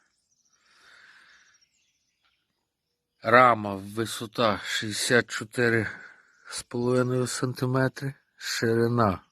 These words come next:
сімдесят три з половиною, полотно, висота сорок три з половиною сантиметри на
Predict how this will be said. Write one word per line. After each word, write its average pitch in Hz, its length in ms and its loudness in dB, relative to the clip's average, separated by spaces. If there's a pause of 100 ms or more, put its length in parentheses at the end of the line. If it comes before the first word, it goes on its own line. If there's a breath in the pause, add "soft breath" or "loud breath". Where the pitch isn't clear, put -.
(2250 soft breath)
сімдесят 107 1200 -2 (1200)
три 135 440 4
з - 120 -18
половиною, 131 580 -4
полотно, 127 800 0 (640 loud breath)
висота 113 840 4 (840)
сорок 113 520 -2
три 143 400 4
з - 60 -18
половиною 143 580 -2
сантиметри 131 800 -10
на 120 360 -4